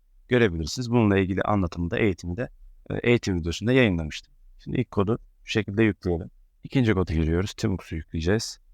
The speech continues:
Şimdi burada Timux ekranı açıyoruz. Bunu ekranı açmazsak olmaz. Burada çalışacak çünkü Timux ekranı önemli. Timux'u da açtık. Şimdi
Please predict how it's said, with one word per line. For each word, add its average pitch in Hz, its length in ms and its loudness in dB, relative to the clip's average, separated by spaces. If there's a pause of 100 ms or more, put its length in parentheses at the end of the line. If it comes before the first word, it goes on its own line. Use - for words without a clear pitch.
(840)
Şimdi 110 380 -2
burada 104 160 4
Timux - 360 0
ekranı 107 340 2
açıyoruz. 110 460 2
Bunu 101 260 -2
ekranı 98 320 2
açmazsak 95 500 -2
olmaz. 98 340 0
Burada 90 180 -4
çalışacak 98 480 0
çünkü - 340 -10
Timux 90 240 -8 (100)
ekranı 87 260 -2
önemli. 92 460 0 (2500)
Timux'u - 380 -12
da 87 180 2 (600)
açtık. 104 520 0
Şimdi 117 520 2